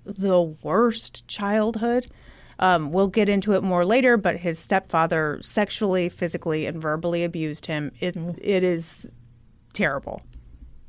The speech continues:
Speaker 1: It was an awful existence.
Speaker 2: Could we not get into it later? <laughs>
Speaker 1: We're going to, and this is your warning, ma'am.
Speaker 2: <laughs>
Speaker 1: So when Mitch was eighteen, he was like, "Goodbye, I'm getting the fuck out of here, and I'm joining the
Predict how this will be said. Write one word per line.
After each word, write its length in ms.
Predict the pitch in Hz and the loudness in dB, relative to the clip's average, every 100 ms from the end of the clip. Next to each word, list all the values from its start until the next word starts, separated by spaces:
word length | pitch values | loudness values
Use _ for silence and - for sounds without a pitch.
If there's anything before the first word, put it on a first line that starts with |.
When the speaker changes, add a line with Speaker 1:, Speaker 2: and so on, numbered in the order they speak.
| - - - - - - | -20 -20 -20 -20 -20 -4
Speaker 1:
It 120 | - | 2
was 140 | 320 285 | 4 6
an 120 | 269 | 4
awful 380 | 208 214 214 226 | 4 2 4 2
existence. 340 | 214 190 165 - | 2 0 -4 2
Speaker 2:
Could 120 | 262 | 4
we 120 | 240 | 6
not 280 | 214 127 147 | 6 4 0
get 120 | 220 208 | 0 0
into 240 | 208 220 | 0 0
it 100 | 208 | -2
later? 400 | - 214 214 220 214 | -2 -2 2 2 0
<laughs> 80 | - | -2
Speaker 1:
We're 320 | 214 262 226 | 2 4 6
going 320 | 202 254 285 302 | 6 6 8 6
to, 200 | 359 320 | 6 6
and 140 | 277 | 6
this 140 | 247 247 | 6 6
is 120 | 262 | 4
your 200 | 294 302 | 6 6
warning, 720 | 262 226 233 220 202 185 185 202 | 4 6 6 6 6 4 4 4
ma'am. 480 | 202 214 220 254 370 | 4 4 4 6 6
Speaker 2:
<laughs> 240 | 466 302 - - - - - - - - - - | 6 4 0 -18 -20 -16 -16 -16 -20 -20 -20 -6
Speaker 1:
So 220 | - 302 | 2 4
when 220 | 311 277 | 6 6
Mitch 200 | 320 - | 6 2
was 140 | 349 - | -2 0
eighteen, 580 | 226 220 - 226 208 196 | -2 -2 -2 -2 0 -2
he 160 | 214 | 0
was 160 | 233 220 | 2 4
like, 220 | 208 202 - - - - 196 | 2 0 -6 -20 -12 -4 2
"Goodbye, 600 | 240 370 302 233 214 220 - - - | 4 4 4 4 4 2 -4 -18 -2
I'm 320 | 226 240 285 | 2 4 6
getting 220 | 294 269 | 6 6
the 80 | 233 | 4
fuck 200 | 220 185 | 4 2
out 200 | 208 285 | 4 4
of 40 | 285 | 4
here, 160 | 294 | 4
and 160 | 269 208 | 4 4
I'm 220 | 233 254 | 4 4
joining 460 | 220 240 240 247 233 | 4 2 4 4 4
the 200 | 277 | 4